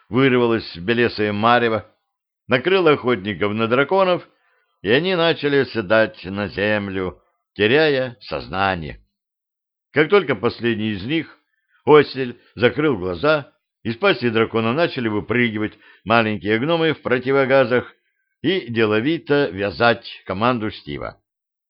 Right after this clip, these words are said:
Поход на черного дракона с треском провалился. Сознание к Стиву возвращалось медленно.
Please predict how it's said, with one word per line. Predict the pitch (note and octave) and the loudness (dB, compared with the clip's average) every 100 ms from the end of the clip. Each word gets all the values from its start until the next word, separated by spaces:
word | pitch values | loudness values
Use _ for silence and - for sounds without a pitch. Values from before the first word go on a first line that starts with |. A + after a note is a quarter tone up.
| _ _ - | _ _ -6
Поход | F#2+ - G3+ G3+ - _ _ _ | -4 4 4 4 -8 _ _ _
на | G#2+ C3+ | -4 -4
черного | - D#3+ D#3+ C#3 C#3 C#3 | 0 4 4 4 0 0
дракона | A2+ A#2+ A#2+ A#2 B2 G#2+ G#2 D#2+ - _ _ _ - | 2 2 2 2 0 0 -2 -4 -10 _ _ _ -20
с | - | -10
треском | F2 C3+ C#3+ - B2+ B2 A2+ D2+ | 0 2 2 0 -4 -2 -4 -6
провалился. | F2 G2+ G#2+ A#2+ G#2+ - - G1+ - _ _ _ _ _ _ _ _ _ _ _ _ _ _ _ _ | -4 -2 -2 -2 -4 -8 -16 -20 -20 _ _ _ _ _ _ _ _ _ _ _ _ _ _ _ _
Сознание | - G#2+ A2 A#2+ D#3+ D#3+ D3 C#3+ C3+ | -4 0 0 2 2 2 0 -2 -4
к | - | -10
Стиву | - - C#3+ D#3 D3 C#3+ - | -20 -6 0 0 0 -2 -2
возвращалось | G#2+ A#2+ A2 A2+ G#2+ - A#2+ A#2+ F2+ - | 0 0 2 -2 -2 0 2 2 -2 -8
медленно. | F#2+ A#2 B2 A#2+ G2+ F#2+ E2 B1+ | -4 0 0 -2 -6 -6 -8 -12